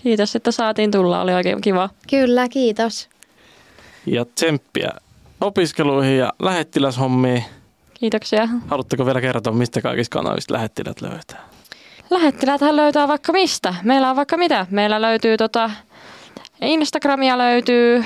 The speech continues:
Speaker 1: löytyy U E F Lähettiläs nimillä. Sitten meillä on tota tää TikTok, minkä mainitsin aikaisemmin. Se on tota University of Eastern Finland TikTok. En tiedä, minkä takia oliko U E F käytetty jo vai miksi se on noin pitkä, mutta, mutta sillä mennään.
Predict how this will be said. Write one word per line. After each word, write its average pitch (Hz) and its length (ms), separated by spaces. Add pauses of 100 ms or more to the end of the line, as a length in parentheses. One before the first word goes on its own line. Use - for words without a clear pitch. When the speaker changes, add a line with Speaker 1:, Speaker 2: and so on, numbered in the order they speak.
(100)
Speaker 1:
löytyy 233 240
U 226 180
E 214 180
F 208 40
Lähettiläs 208 720
nimillä. 202 460 (440)
Sitten 208 400
meillä 180 240
on 175 80
tota 175 280 (500)
tää 170 200
TikTok, 269 380 (180)
minkä 208 200
mainitsin 202 380
aikaisemmin. 190 480
Se 190 120
on 180 80
tota 170 280 (280)
University 175 540
of 175 120
Eastern 185 360
Finland 254 380 (480)
TikTok. 196 340 (260)
En 196 160
tiedä, 180 220
minkä 175 220
takia 170 260
oliko 165 160
U 180 180
E 170 120
F 170 120
käytetty 202 440
jo 175 140
vai 170 140
miksi 170 200
se - 60
on 170 100
noin 170 140
pitkä, 202 280
mutta, 196 280 (460)
mutta 196 200
sillä 214 260
mennään. 226 640